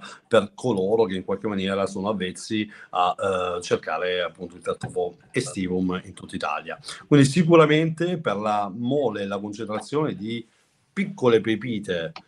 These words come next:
di bianchetto nelle, nelle pasture, eh, il bianchetto, la ricerca del bianchetto è sicuramente, ehm, il modo più efficace per potenziare quelle che sono le capacità di cerca e concentrazione dei nostri cani,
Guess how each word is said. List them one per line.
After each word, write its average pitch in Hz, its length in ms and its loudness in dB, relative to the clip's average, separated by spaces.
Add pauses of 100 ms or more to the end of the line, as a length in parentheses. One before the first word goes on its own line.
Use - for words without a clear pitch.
(160)
di 107 180 -6
bianchetto 104 840 2 (260)
nelle, 101 760 4
nelle 101 300 0
pasture, 120 640 0 (220)
eh, 117 400 8
il 143 140 -4
bianchetto, 131 460 0
la 101 60 0
ricerca 110 300 -4
del 120 80 -2
bianchetto 113 540 -6
è 139 100 -2
sicuramente, 127 1120 0 (220)
ehm, 104 640 2
il 117 200 -6
modo 117 460 2 (100)
più 139 120 0
efficace 139 720 4
per 101 340 0
potenziare 107 920 -2 (280)
quelle 113 260 2
che 104 100 -2
sono 98 480 0
le 104 320 -2
capacità 113 720 2 (320)
di 110 140 -8
cerca 107 440 0
e 98 60 -2
concentrazione 104 720 -2
dei 92 100 -2
nostri 101 360 -4
cani, 110 460 2